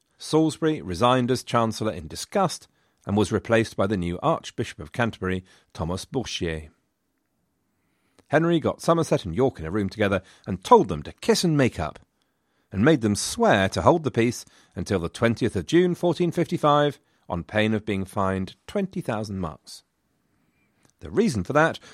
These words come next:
was to allow time for the king to put a group of lords together to review and make a ruling on the dispute between Somerset and York, a dispute the king chose to regard as a purely personal matter,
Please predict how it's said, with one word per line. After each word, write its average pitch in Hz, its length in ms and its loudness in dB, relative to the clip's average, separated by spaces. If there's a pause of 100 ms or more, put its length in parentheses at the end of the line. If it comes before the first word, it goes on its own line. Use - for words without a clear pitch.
(140)
was - 160 -10
to 85 160 -4
allow 85 240 -2
time 185 420 4
for 175 120 -2
the 131 80 0
king 147 320 -2
to - 80 -18
put 98 120 -14
a 87 80 -10
group 196 300 -2
of 135 100 -2
lords 135 320 0
together 101 440 -4 (340)
to 107 140 -4
review 143 600 2
and 120 160 -4
make 160 200 0
a 190 40 2
ruling 95 400 0
on 92 120 0
the 101 80 0
dispute 90 460 -6
between 95 340 -8
Somerset 85 480 -12
and 135 120 -8
York, 139 380 -2 (960)
a 202 40 0
dispute 202 380 0
the 107 80 -6
king 175 240 0
chose 165 300 4
to 180 100 -4
regard 151 360 6
as 156 100 -2 (240)
a 127 80 -4
purely 135 480 0
personal 92 520 0
matter, 85 360 -12